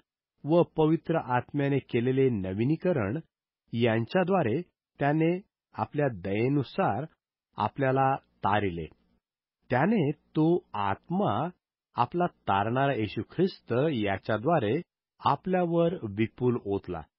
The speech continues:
यासाठी की आपण त्याच्या कृपेने नीतिमान ठरून आशा धरल्याप्रमाणे युगानुयुगाच्या जीवनाचे वारीस व्हावे. हे वचन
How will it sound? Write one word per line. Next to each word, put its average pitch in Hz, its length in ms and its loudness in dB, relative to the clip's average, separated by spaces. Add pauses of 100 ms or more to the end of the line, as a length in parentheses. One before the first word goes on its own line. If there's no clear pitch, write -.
(300)
यासाठी 127 800 -2
की - 240 -6
आपण 110 580 -2
त्याच्या 123 320 -4
कृपेने 131 720 -2 (480)
नीतिमान 143 640 0
ठरून 127 580 0 (640)
आशा 120 380 0
धरल्याप्रमाणे 151 840 0 (640)
युगानुयुगाच्या 175 1080 2
जीवनाचे 120 720 -2
वारीस 90 680 0
व्हावे. 76 240 -4 (640)
हे 120 100 4
वचन 156 440 0